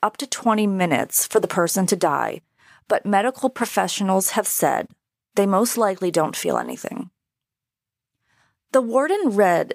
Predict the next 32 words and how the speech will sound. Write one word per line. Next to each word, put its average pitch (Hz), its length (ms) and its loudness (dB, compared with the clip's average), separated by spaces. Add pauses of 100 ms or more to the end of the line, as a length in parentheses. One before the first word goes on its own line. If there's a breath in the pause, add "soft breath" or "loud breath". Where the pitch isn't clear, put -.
the 208 180 4
official 262 500 2
order 202 280 4
of - 160 0
execution 180 640 -4
out 165 180 0
loud, 147 380 0 (340)
and 208 120 4
a 196 40 6
black 202 400 0
mask 190 500 0
was 180 180 -4
placed 185 400 0
around 170 300 2
the 170 60 -2
prisoner's 151 560 -4
eyes. 143 520 -4 (800)
A - 40 -2
chaplain 247 540 0
said 302 180 2
a 302 60 0
prayer, 156 580 0 (280)
followed 196 440 0
by, 180 420 0 (460)
"May 185 220 2
the 226 80 4
Lord 196 340 2
have 180 220 -4
mercy 170 520 -2
on 151 180 -2
your 151 120 -4
soul." 143 540 -4